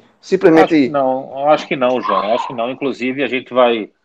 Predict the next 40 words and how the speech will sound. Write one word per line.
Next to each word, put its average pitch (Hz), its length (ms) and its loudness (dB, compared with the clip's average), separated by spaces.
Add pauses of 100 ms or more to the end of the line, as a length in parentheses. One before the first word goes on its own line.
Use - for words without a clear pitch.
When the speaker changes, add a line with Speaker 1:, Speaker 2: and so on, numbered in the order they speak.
(320)
Speaker 2:
vai 104 240 2
gerar 117 460 2
uma 110 440 -14
série 147 280 -8
de 147 80 -16
confusões, 120 680 -10
por 139 180 -8
exemplo, 110 440 -6
se - 160 -14
for 143 420 -4 (340)
dado 127 260 2
por 135 100 -16
encerrado, 127 500 -4
vai 123 100 -6
ter 131 140 -12
que 131 80 -12
homologar 123 480 -4
o, 120 580 -8
o 104 640 -14
campeonato 113 500 -2
do 120 80 -4
ano 120 80 -8
passado, 104 600 -2 (580)
né? 104 240 -6
Então... 110 540 -8 (800)
é, 101 400 -4
pra, 123 400 4
só 156 320 2
pra 185 180 0
questões 151 560 -8
de, 156 200 -10
de 131 160 -8
classificação 131 760 -4
pra 107 140 -6
Copa 113 260 -4
do 107 60 -12
Brasil, 101 520 -8
Copa 107 240 -10
do 98 80 -14
Nordeste. 101 520 -6